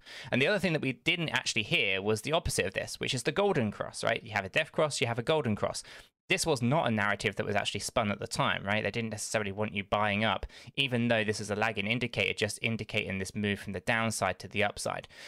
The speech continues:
Okay, so right now, what we actually have is a death cross. I've seen a couple of articles already talking about a death cross on Bitcoin. We're going down to X number. Okay, it's just important to acknowledge all this is actually representing is the drop from the all-time high that we've had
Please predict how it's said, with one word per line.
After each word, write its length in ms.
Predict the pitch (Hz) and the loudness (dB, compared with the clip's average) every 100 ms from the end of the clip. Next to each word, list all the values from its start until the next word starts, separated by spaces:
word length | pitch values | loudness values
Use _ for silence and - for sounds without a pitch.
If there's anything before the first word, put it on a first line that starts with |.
| - - | -6 -2
Okay, 320 | 101 123 139 | 0 2 2
so 140 | - | 2
right 260 | 117 156 127 | 4 2 2
now, 240 | 143 127 | 2 2
what 140 | 107 - | 2 0
we 100 | 107 | 0
actually 280 | - - | 0 -2
have 240 | 110 117 101 | 0 0 0
is 180 | 113 104 | 0 0
a 60 | |
death 320 | 98 107 - | 0 -2 -4
cross. 240 | - 90 - | -6 -4 -2
I've 100 | 98 | -2
seen 140 | 113 | 0
a 40 | 110 | 0
couple 240 | - - | 0 -2
of 100 | 113 | 0
articles 380 | 110 - - 104 | 0 0 -4 -4
already 300 | 101 113 113 | 0 0 0
talking 320 | - 117 - | -2 -4 -2
about 200 | 110 107 | 0 0
a 40 | 107 | 0
death 240 | 123 127 - | -2 -4 -2
cross 300 | 127 120 104 | 0 0 -2
on 100 | 101 | -2
Bitcoin. 480 | 123 - 117 117 | -2 -2 0 0
We're 80 | 107 | 2
going 260 | 98 117 110 | 0 0 0
down 280 | 113 110 110 | -2 -2 -2
to 300 | - 101 98 - - - | 2 2 0 -6 -18 -4
X 300 | 135 - - | -2 -2 0
number. 420 | 110 113 113 117 113 - - - - | 2 4 4 2 0 -12 -20 -6 -4
Okay, 260 | 110 113 | 0 0
it's 120 | 120 | 2
just 160 | - 135 | -2 0
important 320 | 127 147 120 | 0 0 0
to 80 | 120 | 0
acknowledge 380 | 107 123 113 - | 0 2 2 0
all 120 | - 139 | 0 2
this 160 | 120 | 2
is 80 | 113 | 0
actually 240 | 110 - | 0 0
representing 720 | 107 110 107 104 107 104 98 95 | 0 0 0 2 0 0 -2 -2
is 160 | - 104 | -4 -2
the 80 | 98 | -2
drop 320 | - 110 - | 2 0 0
from 160 | - | -6
the 120 | 95 - | -6 -2
all-time 360 | 135 120 113 | -2 0 -2
high 240 | 101 117 107 | 0 0 0
that 100 | 98 | 0
we've 140 | 98 | -2
had 300 | - 98 95 | 0 0 0